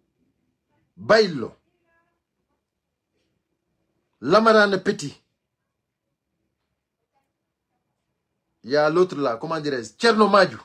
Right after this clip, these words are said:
Tcherno Madiou, Andy, tu n'es pas radié, toi. Mais toi, tu sais, toi-même, Tcherno Madiou,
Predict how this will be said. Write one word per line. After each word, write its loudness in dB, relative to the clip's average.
Tcherno -8
Madiou, -2
Andy, -8
tu -14
n'es -10
pas -6
radié, -8
toi. -14
Mais -10
toi, -2
tu -16
sais, -10
toi-même, -10
Tcherno -14
Madiou, -10